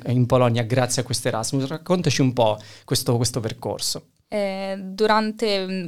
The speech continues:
Speaker 2: di-, il secondo anno di università ho deciso di applicare, di magistrale, ho deciso di applicare per l'Erasmus e tra tutti i posti <laughs> ho detto, "Vabbè, io vado in Polonia." <laughs> E come mai la Polonia? Anche a livello, perché po-,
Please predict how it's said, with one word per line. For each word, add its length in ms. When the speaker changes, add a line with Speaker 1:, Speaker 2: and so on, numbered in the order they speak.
Speaker 2:
di-, 540
il 320
secondo 400
anno 520
di 100
università 720
ho 80
deciso 300
di 80
applicare, 1300
di 160
magistrale, 500
ho 20
deciso 240
di 80
applicare 600
per 160
l'Erasmus 840
e 340
tra 140
tutti 220
i 40
posti 420
<laughs> 320
ho 100
detto, 260
"Vabbè, 160
io 100
vado 140
in 120
Polonia." 520
<laughs> 760
E 840
come 180
mai 140
la 80
Polonia? 840
Anche 260
a 20
livello, 360
perché 260
po-, 160